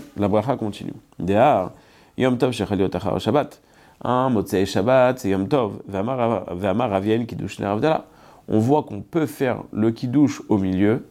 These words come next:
et que la bracha du vin va impacter, même sur la Havdalah. Donc on voit que faire une bracha au milieu, ça n'est pas un stop, ça n'est pas un arrêt pour la bracha. La bracha peut continuer à se propager. Et donc, nous dit Rav Ashi, tu vois bien que Rav lui-même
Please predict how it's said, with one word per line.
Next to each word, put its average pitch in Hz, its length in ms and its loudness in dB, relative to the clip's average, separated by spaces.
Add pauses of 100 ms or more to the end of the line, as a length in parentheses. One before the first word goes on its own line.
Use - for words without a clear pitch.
(100)
et 101 140 2
que 113 120 0
la 95 280 2
bracha 104 380 -2
du 90 180 -8
vin 90 300 -4
va 98 180 -2
impacter, 131 560 -4
même 147 360 2
sur 127 180 -2
la 127 100 4
Havdalah. 120 380 0 (380)
Donc 117 180 0
on 131 60 2
voit 156 200 2
que 143 100 -6
faire 135 180 -4
une 127 80 -4
bracha 120 260 -2
au 117 40 0
milieu, 135 360 0 (240)
ça 110 180 -2
n'est 117 120 4
pas 113 300 -2
un 107 120 -4
stop, - 420 -2
ça - 160 -6
n'est 98 120 -2
pas 110 160 -2
un 110 180 -2
arrêt 123 320 0 (320)
pour 123 200 2
la 95 100 0
bracha. 82 300 -2
La 135 100 0
bracha 104 300 -2
peut 113 120 -4
continuer 107 340 -4
à 92 40 -2
se 90 60 -12
propager. 131 480 -2 (360)
Et 110 140 4
donc, 160 220 2
nous 113 160 -2
dit 117 120 -2
Rav 127 160 0
Ashi, 147 200 -2
tu 123 100 -10
vois 110 120 2
bien 135 160 0
que 131 140 0
Rav 127 320 2
lui-même 131 600 -2